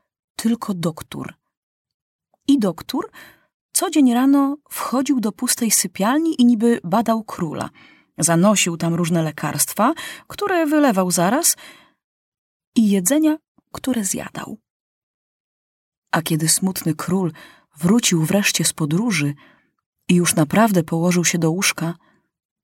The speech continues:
to był taki zmęczony, że wszyscy uwierzyli, że jest po chorobie. Bo nieprzyjemnie i ciężko jest podróżować po kraju, gdzie jest wojna, a jeszcze bardziej,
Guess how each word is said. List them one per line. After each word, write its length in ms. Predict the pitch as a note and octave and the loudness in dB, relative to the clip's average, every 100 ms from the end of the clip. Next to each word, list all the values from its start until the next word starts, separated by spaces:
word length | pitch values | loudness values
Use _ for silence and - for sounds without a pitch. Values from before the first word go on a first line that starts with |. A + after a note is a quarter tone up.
| _ _ _ _ | _ _ _ _
to 100 | - | -4
był 200 | D3 D3 | -2 -2
taki 340 | C#3+ G3+ G3+ E3+ | -2 -2 0 2
zmęczony, 760 | D3+ C#3+ D#3 E3+ E3 D#3+ E3 F3+ _ _ _ _ _ - - | 4 4 2 0 0 0 -2 -8 _ _ _ _ _ -14 -4
że 140 | D3 | -2
wszyscy 440 | C#3 - F3 - - | 0 -2 0 -2 -4
uwierzyli, 560 | D#3 D#3+ D3+ E3+ F#3 - - - _ | -4 -2 0 0 -2 -6 -20 -20 _
że 180 | - C#3 | -4 -2
jest 280 | D3+ E3 - | 0 0 -2
po 120 | - | -10
chorobie. 640 | D3+ - D#3 D3+ - - - _ _ _ _ _ _ _ _ _ _ _ _ _ _ | -6 -4 -4 -6 -6 -8 -8 _ _ _ _ _ _ _ _ _ _ _ _ _ _
Bo 140 | F3+ F#3 | -2 2
nieprzyjemnie 800 | F#3 - G3 F#3 F#3 D#3+ D#3 F3 - - _ | 2 2 2 2 4 4 2 0 -10 -18 _
i 80 | F3 | 0
ciężko 460 | - G#3+ F#3+ - | 4 2 2 -2
jest 220 | D3+ D3+ - | -2 -2 -2
podróżować 560 | D#3 D#3 D3+ D#3+ D3 | -4 -2 0 0 -2
po 140 | - D3 | -4 -6
kraju, 360 | - F#3+ G3+ | 0 2 2
gdzie 180 | F3+ E3 | 2 2
jest 220 | D#3+ - | 0 -2
wojna, 460 | D3 D3 C3 B2+ A#2+ - _ _ _ _ _ _ _ | 0 2 4 0 -4 -10 _ _ _ _ _ _ _
a 80 | - | 0
jeszcze 300 | E3 D#3 - | 2 0 -2
bardziej, 600 | D3+ F3 F3 - D#3+ E3 | 0 0 0 -2 -6 -8